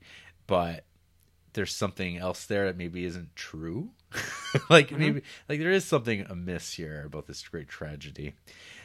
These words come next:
Speaker 1: Um,
Speaker 2: Yep.
Speaker 1: 'cause
Speaker 2: No,
Speaker 1: this
Speaker 2: I,
Speaker 1: is, like,
Speaker 2: I know what you mean.
Speaker 1: Yeah. But, yeah, you get that whole scene, 'cause it's just, like, that's all it is. It's just this extended sequence of,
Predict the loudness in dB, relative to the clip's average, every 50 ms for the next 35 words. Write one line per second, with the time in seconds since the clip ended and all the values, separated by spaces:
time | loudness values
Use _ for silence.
0 | -18 -8 -2 2 4 6 6 6 6 4 4 0 -4 -6 -6 -8 -10 _ _ _
1 | _ _ _ _ _ _ _ _ _ -10 -2 0 0 0 4 4 4 6 6 6
2 | 4 2 0 -4 -2 -2 0 0 0 -2 -4 -6 -10 -10 -4 2 6 8 8 8
3 | 8 6 2 -2 -10 -20 -20 -20 -20 -20 -20 -20 _ _ _ 0 2 4 2 2
4 | 0 -6 -10 -4 2 4 6 6 4 2 0 -2 0 0 0 2 4 2 2 2
5 | 0 -4 -4 -4 -4 -2 -4 -2 -2 -2 -2 -4 -4 -6 -8 -10 -10 -10 -12 -10
6 | -6 -6 -4 -2 -2 -2 -2 -2 -4 -6 -10 -12 -10 -10 -10 -10 -6 -6 -6 -6
7 | -6 -8 -12 -10 -8 -6 -6 -6 -6 -4 -2 -2 -2 -2 -2 -2 -2 -2 -2 -4
8 | -8 -16 _ _ -10 -6 -4 -4 -4 -4 -6 -6 -6 -6 -6 -8 -10 -12 -12 -8
9 | -6 -4 -2 -2 -4 -4 -8 -14